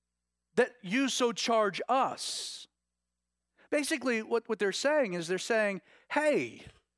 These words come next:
uh, what's so special about this guy?" In fact, the counsel here of these, of these, this chorus of women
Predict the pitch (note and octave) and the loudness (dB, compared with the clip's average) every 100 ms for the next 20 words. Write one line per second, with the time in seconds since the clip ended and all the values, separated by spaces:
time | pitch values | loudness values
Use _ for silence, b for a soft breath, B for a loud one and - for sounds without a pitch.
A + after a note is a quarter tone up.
0 | _ _ _ _ _ _ _ - F3 F#3+ | _ _ _ _ _ _ _ -4 -2 2
1 | C4 - C#4 - - B3+ - A#3+ G3+ G3 | 2 2 -2 -2 2 2 2 0 4 4
2 | F#3+ F3+ - A2 - - _ _ _ _ | 4 -2 -2 -4 -6 -12 _ _ _ _
3 | _ _ _ _ _ _ b - C#4 C#4+ | _ _ _ _ _ _ b -2 2 2
4 | A3 D4+ D4 G3 - C4 D4 - C#4 G3 | 4 4 4 0 2 4 4 2 -2 2
5 | A#3+ A#3+ A#3 G3 A3+ F3+ G#3 G3+ G#3+ F3+ | 2 4 2 2 0 0 0 2 0 -4
6 | - _ _ _ _ - F3 - - A#3+ | -8 _ _ _ _ -4 -4 -4 -2 4
7 | A3+ G#3 - D#3+ B3 B3 G#3 | 4 4 0 2 4 4 2